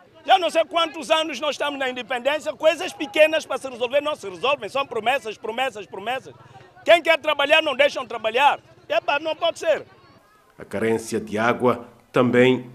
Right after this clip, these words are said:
Speaker 2: é motivo de reivindicação em Micoló.
Speaker 1: Nós temos problema, não só problema de estrada, nós temos problemas de água. Existem uns chafariz que pessoas levantam meia-noite, uma hora da manhã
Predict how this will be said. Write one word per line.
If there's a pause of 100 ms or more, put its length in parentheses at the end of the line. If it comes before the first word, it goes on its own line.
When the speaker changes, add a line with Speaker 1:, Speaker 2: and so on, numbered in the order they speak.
(140)
Speaker 2:
é
motivo
de
reivindicação
em
Micoló. (540)
Speaker 1:
Nós
temos
problema, (260)
não
só
problema
de
estrada, (600)
nós
temos
problemas
de
água.
Existem
uns
chafariz
que
pessoas
levantam
meia-noite,
uma
hora
da
manhã